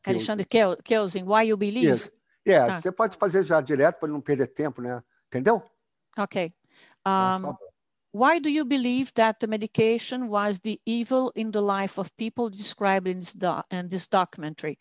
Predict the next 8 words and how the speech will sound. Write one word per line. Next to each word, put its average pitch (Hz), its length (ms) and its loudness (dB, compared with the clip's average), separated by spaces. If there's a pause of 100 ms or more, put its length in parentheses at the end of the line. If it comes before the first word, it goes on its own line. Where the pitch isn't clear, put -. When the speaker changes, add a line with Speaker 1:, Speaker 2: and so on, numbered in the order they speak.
(520)
Speaker 1:
I 208 160 0
believe 233 360 -2
that 247 200 0
we 233 60 -2
can, 220 320 -2 (560)
uh, 190 460 -4 (360)
that 190 160 -6
we 208 60 -4